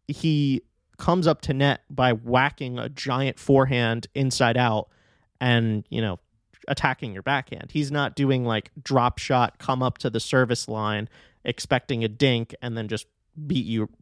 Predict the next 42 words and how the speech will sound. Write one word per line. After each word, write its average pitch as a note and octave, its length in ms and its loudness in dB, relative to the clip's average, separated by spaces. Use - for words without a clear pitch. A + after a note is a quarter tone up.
like, G2+ 220 -4
you A#2+ 140 -4
know, - 180 -8
he's C#3 240 -4
not C3 160 2
doing C3 260 0
that. - 240 -14
Like, C#3 200 2
now D#3 200 4
he's E3 180 -4
trying A#2 340 -2
to A#2+ 100 -8
do G#2+ 160 -2
it - 120 -2
more A2+ 240 -2
with A2 160 -8
the - 60 -12
drop G#2 280 0
shots, G2 280 -2
but F#2+ 260 -4
to - 120 -6
be G#2+ 100 -6
clear, D3 420 4
like, G2+ 320 -4
I B2+ 80 0
think A#2+ 160 0
that's A#2 160 0
an A#2 100 0
adaptation A#2+ 720 -2
that A2+ 100 -4
he's A2+ 360 -6
taken, C3+ 380 0
uh, - 240 -6
uh, A2 260 -2
upon - 380 0
himself A#2+ 480 -2
because C3 460 2
of A2 220 2
Alcaraz A#2+ 640 4
and A2 160 -8
Sinner A#2+ 460 -2
and G#2+ 320 -6